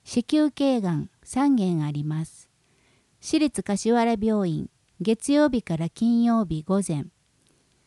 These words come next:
予約不要。増弘産婦人科クリニックと岡本産婦人科医院は、診療時間内、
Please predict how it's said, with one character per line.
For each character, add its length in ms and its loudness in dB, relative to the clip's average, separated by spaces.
予 100 0
約 520 -4
不 200 -6
要。 320 -2
増 280 0
弘 280 2
産 220 4
婦 120 4
人 260 2
科 120 -2
ク 160 -2
リ 120 0
ニ 160 0
ッ 100 -12
ク 100 -8
と 280 -8
岡 220 2
本 220 2
産 280 2
婦 100 4
人 260 2
科 180 0
医 60 0
院 320 0
は、 200 -6
診 340 4
療 260 4
時 120 -4
間 380 -2
内、 220 -4